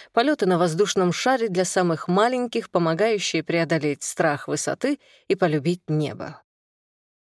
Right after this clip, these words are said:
Она была полна адреналина и уверенности в том, что знает, как будет лучше для ее ребенка, что ему нужно. «Как мне стать еще идеальнее?» Вот что ей хотелось узнать. У нее чуть не шла пена изо рта от усердия,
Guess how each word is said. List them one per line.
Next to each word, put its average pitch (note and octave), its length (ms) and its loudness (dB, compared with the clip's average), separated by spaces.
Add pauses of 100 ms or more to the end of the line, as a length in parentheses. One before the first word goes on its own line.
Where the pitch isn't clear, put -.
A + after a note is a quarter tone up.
Она G3 220 4
была F3+ 260 4
полна F3+ 340 2
адреналина F3 760 0
и - 160 -4
уверенности E3+ 640 2
в - 80 -12
том, A3 180 0
что G#3+ 220 -2
знает, G#3 500 -2
как D3+ 260 0
будет D#3 380 -2
лучше G#3 360 -2
для D3 160 0
ее D#3 280 0
ребенка, E3 720 -4
что - 220 -4
ему B3 240 0
нужно. F3+ 460 -4 (1120)
«Как D4+ 240 0
мне C#4+ 200 2
стать - 380 -2
еще C4 500 -2
идеальнее?» D3 840 -6 (320)
Вот C#4+ 220 0
что - 180 -4
ей D3 220 -4
хотелось D3 580 -4
узнать. C#3 540 -10 (340)
У G3 60 0
нее G3 300 2
чуть - 280 -4
не G#3 80 2
шла G#3 260 2
пена D3+ 380 0
изо D#3+ 300 -2
рта D#3 300 0
от E3 120 -2
усердия, E3 640 0